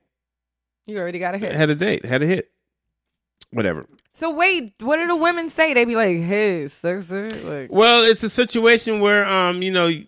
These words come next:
Speaker 2: your, your, um, your character, whatever your things you're
Speaker 1: Is
Speaker 2: into
Speaker 1: matched.
Speaker 2: match. And then they'll s-, swipe or l-, choose you.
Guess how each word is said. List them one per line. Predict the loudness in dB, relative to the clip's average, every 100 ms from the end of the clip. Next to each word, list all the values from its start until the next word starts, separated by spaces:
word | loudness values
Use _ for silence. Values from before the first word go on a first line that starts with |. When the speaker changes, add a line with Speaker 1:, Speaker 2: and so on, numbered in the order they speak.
| _ -20 -20 -20 _ _ _
Speaker 2:
your, | -2 2 6 8 8 6 4
your, | 0 -4 0 2 0 0
um, | 0 4 4 2 0 -2 -2 -4 -6 -14 -10
your | -2 -2
character, | -2 -2 2 2 0
whatever | 0 2 2 0
your | 0 2 0
things | 0 -4 -2
you're | -4
Speaker 1:
Is | -4
Speaker 2:
into | -2 0
Speaker 1:
matched. | 0 0
Speaker 2:
match. | 0 0 -4 -10 -12 _ _ _ _
And | -6 -2
then | 0
they'll | 4 4 4
s-, | 2 -10 -18 -20 _
swipe | -12 -4 0 0 0
or | -4 -4 -4
l-, | -4 -4 _ _ _ _ _ -14
choose | -6 0 2 2
you. | 0 0 -2